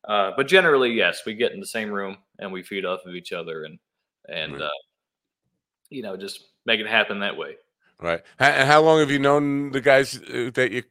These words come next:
Speaker 2: that you're in a band with? Long time?
Speaker 1: Yeah, I think, uh, Don and I go back about six years, and Lucas and I <laughs> actually,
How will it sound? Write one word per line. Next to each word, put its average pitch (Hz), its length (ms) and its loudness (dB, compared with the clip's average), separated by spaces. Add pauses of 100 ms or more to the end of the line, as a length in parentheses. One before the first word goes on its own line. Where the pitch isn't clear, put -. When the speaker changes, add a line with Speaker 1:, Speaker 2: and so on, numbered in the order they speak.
(260)
Speaker 2:
that 120 180 0
you're 117 140 -2
in 113 80 -6
a 113 40 -8
band 120 280 0
with? 123 240 -8 (300)
Long 104 180 -2
time? 117 340 -4 (840)
Speaker 1:
Yeah, 214 560 4
I 185 140 8
think, 202 320 -2
uh, 165 500 4 (500)
Don 170 280 4
and 170 120 -4
I 156 160 2
go 151 180 2
back 151 320 2
about 135 580 0
six 143 360 -10
years, 151 840 -4
and 117 460 -8 (400)
Lucas 247 340 -2
and 160 120 -6
I 139 180 2
<laughs> - 20 2
actually, 147 400 -4